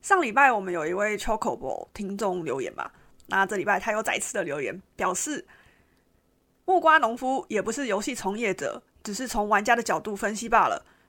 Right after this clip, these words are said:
说到酸民酸国产游戏，我个人对国产游戏往往有不好的印象。九零年代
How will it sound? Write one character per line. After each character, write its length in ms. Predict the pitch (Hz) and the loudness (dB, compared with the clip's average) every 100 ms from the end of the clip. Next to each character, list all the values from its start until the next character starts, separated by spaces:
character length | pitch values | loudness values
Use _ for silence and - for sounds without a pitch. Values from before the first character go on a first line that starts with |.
| - | -2
说 200 | 311 320 | 6 8
到 100 | 320 | 10
酸 200 | 339 320 | 8 4
民 180 | 240 | 0
酸 260 | 233 254 269 | 0 0 0
国 200 | - 196 | -2 -2
产 240 | - 196 | -2 -4
游 120 | 165 131 | -4 -6
戏， 320 | - 208 - _ _ | -6 -6 -12 _ _
我 120 | 226 | 2
个 140 | 233 294 | 8 8
人 200 | 226 240 | 8 4
对 120 | 262 | 0
国 220 | 202 214 | 2 -2
产 160 | 233 202 | -2 -2
游 160 | 196 | -4
戏 160 | - 233 | -4 0
往 160 | 196 | 2
往 140 | 226 233 | 2 -2
有 80 | 196 | -2
不 120 | 262 | 0
好 200 | 214 - | 0 0
的 60 | |
印 180 | 220 202 | -2 -6
象。 200 | 190 220 - _ _ _ - | -4 -4 -4 _ _ _ 0
九 240 | 233 208 | 2 4
零 180 | 220 294 | 0 -2
年 240 | 302 262 | -2 2
代 320 | 294 262 - | 6 8 6